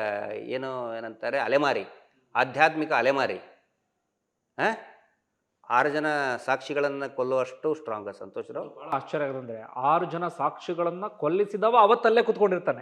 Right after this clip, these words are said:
Speaker 1: ಹಾ, ಅಲ್ಲೇ, ಹಾ, ಅಲ್ಲೇ ಕುಂತಿರ್ತಾನಂತೆ ಹಿಂಗೆ. ಹ? ಒಂಬತ್ತನೇ ತಾರೀಕು ಆಗ್ತದೆ, ಹನ್ನೊಂದನೇ ತಾರೀಕಿನ ತನಕನೂ ಅಲ್ಲೇ ಇರ್ತಾನಂತೆ.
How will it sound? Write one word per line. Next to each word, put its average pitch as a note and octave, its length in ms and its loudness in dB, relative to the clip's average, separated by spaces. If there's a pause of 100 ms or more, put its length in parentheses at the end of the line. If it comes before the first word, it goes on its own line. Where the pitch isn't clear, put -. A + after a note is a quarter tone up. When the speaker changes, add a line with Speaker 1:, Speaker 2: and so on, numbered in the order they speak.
Speaker 1:
ಹಾ, F#3 180 12
ಅಲ್ಲೇ, E3+ 220 8 (500)
ಹಾ, E3 220 6
ಅಲ್ಲೇ G#3 200 6
ಕುಂತಿರ್ತಾನಂತೆ D3 600 0
ಹಿಂಗೆ. A2+ 220 0 (720)
ಹ? G3+ 160 2 (720)
ಒಂಬತ್ತನೇ F3 400 2
ತಾರೀಕು D#3+ 380 2
ಆಗ್ತದೆ, D#3+ 340 2
ಹನ್ನೊಂದನೇ D#3+ 360 2
ತಾರೀಕಿನ D#3 360 0
ತನಕನೂ D#3+ 400 -4
ಅಲ್ಲೇ C#3+ 200 2
ಇರ್ತಾನಂತೆ. - 840 -8